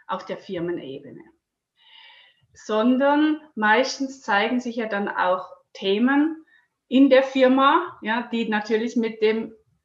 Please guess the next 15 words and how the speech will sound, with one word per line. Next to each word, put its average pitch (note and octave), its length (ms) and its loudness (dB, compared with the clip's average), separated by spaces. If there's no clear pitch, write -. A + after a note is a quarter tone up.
mit G#3+ 320 -6
dem G#3+ 260 0
Mensch C4+ 460 4
was F#3 220 -4
zu - 140 -16
tun G3 300 -8
haben F3+ 300 0
und F3+ 240 -6
seinen B3 360 0
Strickmustern, A3+ 840 -4
Vorgehensweisen, G#3+ 840 -2
Prägungen, F#3+ 440 -4
Programmierungen. F3+ 800 -6
Das - 180 -16
heißt, F3+ 220 -10